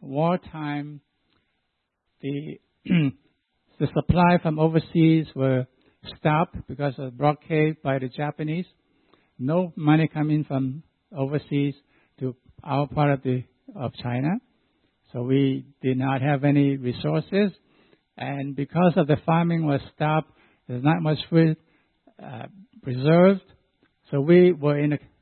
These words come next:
case of a famine for many years. So within the six, the first six years of my life, I, I survived the war and famine. By the end of the six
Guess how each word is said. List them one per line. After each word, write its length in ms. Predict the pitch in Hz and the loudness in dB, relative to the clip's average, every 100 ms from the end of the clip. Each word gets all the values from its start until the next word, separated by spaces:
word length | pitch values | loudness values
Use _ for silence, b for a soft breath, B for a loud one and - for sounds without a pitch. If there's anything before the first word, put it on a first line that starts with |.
| _ - | _ -4
case 240 | 165 165 | -2 0
of 200 | 156 143 - _ _ _ _ _ _ - | 0 -4 -6 _ _ _ _ _ _ -18
a 80 | 127 | -10
famine 520 | 160 156 165 180 185 | 0 4 4 4 0
for 140 | - 139 | -4 -2
many 280 | 147 156 156 | 0 0 0
years. 340 | 151 165 175 - b b | 4 4 4 -2 b b
So 100 | 165 | 6
within 300 | 165 - 277 | 6 8 8
the 100 | 269 - | 8 6
six, 220 | 220 202 - _ _ _ - | 2 0 -4 _ _ _ -20
the 60 | - | 0
first 200 | 208 220 - | 6 6 4
six 180 | 202 - | 0 2
years 200 | 175 175 | 4 4
of 140 | 156 143 | 2 0
my 140 | 135 | 0
life, 300 | 131 123 95 - _ b b b | 0 -2 -4 -8 _ b b b
I, 180 | 156 143 - _ _ - | -2 -2 -4 _ _ -2
I 120 | 170 - | 0 2
survived 720 | 170 151 185 165 135 139 139 _ _ _ _ _ _ _ _ _ - | 0 2 4 4 2 -2 -6 _ _ _ _ _ _ _ _ _ -6
the 140 | 135 | -4
war 640 | 127 147 165 175 180 190 196 _ _ _ _ - | -2 2 4 6 4 2 -4 _ _ _ _ -16
and 180 | 143 127 - | -12 -12 -4
famine. 400 | 147 123 107 - _ _ _ _ _ _ _ _ _ _ _ _ _ _ | -4 -4 -10 -20 _ _ _ _ _ _ _ _ _ _ _ _ _ _
By 140 | 151 160 | -4 -2
the 120 | 180 | 2
end 160 | 240 247 | 6 8
of 100 | 214 | 8
the 140 | - | 6
six 220 | 196 180 | 2 0